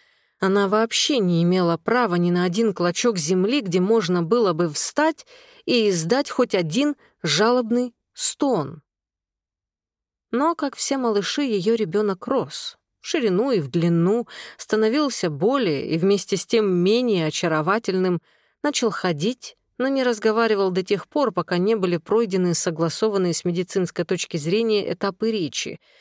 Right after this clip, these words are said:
потому что у него была психологическая связь с матерью, которая могла интуитивно уловить его потребности по его взгляду или положению рук.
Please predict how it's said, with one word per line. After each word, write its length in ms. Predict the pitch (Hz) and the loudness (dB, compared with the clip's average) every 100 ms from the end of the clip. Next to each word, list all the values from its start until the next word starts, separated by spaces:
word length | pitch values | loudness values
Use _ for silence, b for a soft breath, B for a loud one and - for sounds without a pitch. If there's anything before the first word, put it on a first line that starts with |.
| b b _ | b b _
потому 340 | - 277 294 | -2 0 0
что 200 | - 254 | 0 0
у 140 | - 226 | 2 2
него 340 | 214 202 302 | 2 2 2
была 300 | 208 202 226 | 2 2 0
психологическая 1080 | - 214 - 214 196 233 - 156 - 165 156 | -2 -6 0 0 2 -2 -4 -6 -4 -4 -2
связь 360 | - 175 151 | -2 -2 -2
с 100 | - | -2
матерью, 540 | 190 269 254 165 151 151 | 0 -2 -4 -4 -4 -2
которая 340 | 170 196 185 | -2 -2 0
могла 340 | 175 165 185 - | 0 0 -2 -2
интуитивно 760 | 190 180 185 175 - 254 226 | -4 -2 -2 -2 -4 -2 -2
уловить 600 | - 208 202 190 165 - | 0 0 0 0 -4 -4
его 240 | 165 160 156 | -2 -2 -2
потребности 640 | 160 - 277 226 196 - | -2 -2 -2 0 -2 -4
по 140 | 185 202 | -6 -2
его 220 | 180 170 | -2 -2
взгляду 500 | 156 143 196 240 220 | -2 -2 -2 -2 -4
или 240 | - 226 226 | -4 -4 -2
положению 800 | 202 190 165 196 190 190 196 | -2 -2 0 0 0 -2 -2
рук. 400 | 165 135 - - | -4 -6 -12 -20